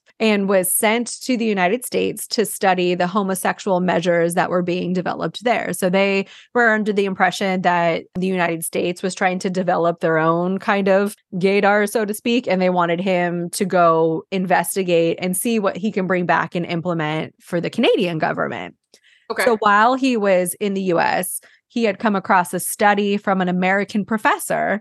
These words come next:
Speaker 1: that was done for marketing purposes. It was done for companies trying to sell their products. So just kind of
Speaker 2: Okay.
Speaker 1: keep that in mind. And in that study, they had subjects with cameras strapped to their heads, walking around the grocery store.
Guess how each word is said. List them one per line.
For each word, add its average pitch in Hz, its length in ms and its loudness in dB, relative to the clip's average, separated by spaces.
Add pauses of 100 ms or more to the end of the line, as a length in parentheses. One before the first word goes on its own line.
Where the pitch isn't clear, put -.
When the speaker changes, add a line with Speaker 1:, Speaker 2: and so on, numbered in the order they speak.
(300)
Speaker 1:
that 214 160 2
was 214 180 0
done 220 280 0
for 240 160 0
marketing 185 640 0
purposes. - 800 -8 (240)
It 240 100 2
was 277 140 0
done 226 340 2
for 220 240 0
companies 208 500 -2
trying 196 220 -4
to 185 80 -2
sell 175 300 2
their 233 140 2
products. 170 680 0
So 196 160 -2
just 185 220 -4
kind 202 180 -2
of 190 80 2
Speaker 2:
Okay. - 80 -8
Speaker 1:
keep 202 140 -4
that 196 180 0
in 254 140 2
mind. - 440 -4 (400)
And 208 220 0
in 208 220 -2
that 202 240 0
study, 226 500 0
they 185 200 -4
had 185 280 -4
subjects 185 720 0
with 180 160 -2
cameras 202 520 0
strapped 190 340 0
to 214 100 -2
their 196 160 0
heads, 196 560 0 (260)
walking 202 440 0
around 202 340 2
the 180 100 0
grocery 226 540 0
store. 170 600 0